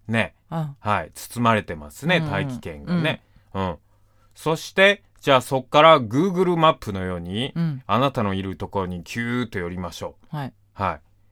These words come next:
Speaker 1: えー、そして、えー、あなたの顔が見えます。
Speaker 2: うん。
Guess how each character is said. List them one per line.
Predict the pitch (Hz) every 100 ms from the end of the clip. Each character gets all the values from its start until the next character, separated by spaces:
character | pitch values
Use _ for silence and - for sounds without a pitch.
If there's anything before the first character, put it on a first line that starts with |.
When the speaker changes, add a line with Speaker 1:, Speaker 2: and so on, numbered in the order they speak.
| _ _ -
Speaker 1:
え | 85 76 76
ー、 |
そ | - 110
し | 107 -
て、 | 139 135 - -
え | 104 101
ー、 |
あ | 104
な | 110
た | 104
の | 90
顔 | - 92 87 87 85 - _ _ _ _ -
が | 101 90
見 | 95
え | 104
ま | 101 90
す。 | - -
Speaker 2:
う | 170
ん。 | 143